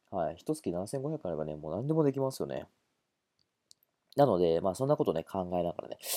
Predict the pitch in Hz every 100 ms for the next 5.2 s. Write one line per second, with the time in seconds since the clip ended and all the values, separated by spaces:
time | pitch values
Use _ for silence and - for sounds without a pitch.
0 | - 123 151 196 190 185 135 95 82 80
1 | 78 80 - - 214 240 240 117 98 -
2 | 180 214 226 147 147 202 151 82 82 85
3 | - 98 95 90 90 107 - 101 82 71
4 | 67 69 87 110 107 90 90 - 76 -
5 | 120 123